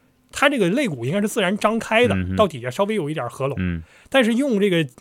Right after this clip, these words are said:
Speaker 1: 紧身系带勒之后，会把它勒得形成一个闭合的趋势，
Speaker 2: 嗯。
Speaker 1: 就顶上反而比底下宽，这个是完全违背人的正常的体格的。所以这样的一种勒法，连你的内脏都给拘束住了。
Speaker 2: 那他这种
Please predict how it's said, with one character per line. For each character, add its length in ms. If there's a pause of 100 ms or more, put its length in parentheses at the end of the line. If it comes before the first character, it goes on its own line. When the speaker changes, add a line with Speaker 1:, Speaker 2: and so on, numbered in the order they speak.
(420)
Speaker 1:
紧 160
身 160
系 140
带 160
勒 240
之 100
后， 300
会 200
把 140
它 100
勒 280
得 120
形 200
成 120
一 40
个 100
闭 180
合 200
的 80
趋 180
势， 160
Speaker 2:
嗯。 280 (120)
Speaker 1:
就 140
顶 340
上 160
反 100
而 140
比 140
底 240
下 160
宽， 260 (500)
这 140
个 100
是 80
完 160
全 160
违 140
背 140
人 180
的 100
正 160
常 200
的 120
体 200
格 160
的。 80 (560)
所 160
以 100
这 380
样 160
的 100
一 100
种 220
勒 220
法， 240
连 260
你 100
的 100
内 180
脏 180
都 80
给 140
拘 120
束 140
住 160
了。 60 (720)
Speaker 2:
那 120
他 160
这 160
种 260